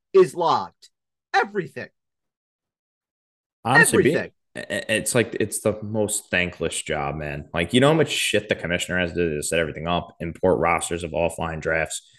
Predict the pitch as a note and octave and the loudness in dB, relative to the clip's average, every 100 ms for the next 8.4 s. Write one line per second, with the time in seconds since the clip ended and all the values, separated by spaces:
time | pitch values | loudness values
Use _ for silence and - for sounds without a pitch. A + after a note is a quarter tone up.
0 | _ - - F#2 - - - F2+ E2+ D#2+ | _ 0 2 2 -2 -4 -2 0 2 0
1 | D#2 - _ _ - A2 - G#2+ F#2 F2+ | -4 -10 _ _ 0 0 4 4 6 2
2 | F2+ E2 - - F2+ E2 E2 E2 - G#2 | 2 0 -2 -2 -2 -2 -4 -6 -2 -2
3 | - _ _ _ _ _ _ - - D#3 | -2 _ _ _ _ _ _ -4 -2 2
4 | D3+ C#3 B2+ F2+ G2 G#2+ F#2+ - D#2+ D2+ | 2 4 2 2 2 2 2 -2 -4 -6
5 | - _ - D#2+ - F2 D#2 D2+ - - | -8 _ -6 -4 -2 -2 -2 -2 -4 -6
6 | - _ - D#4 A4 - - - _ _ | -14 _ 2 2 2 -4 -10 -12 _ _
7 | _ - F#4+ - - - - D#4+ C#4+ A4 | _ 0 0 -2 -12 -12 -10 -8 -4 -4
8 | - C#4+ F3 | -2 -2 -2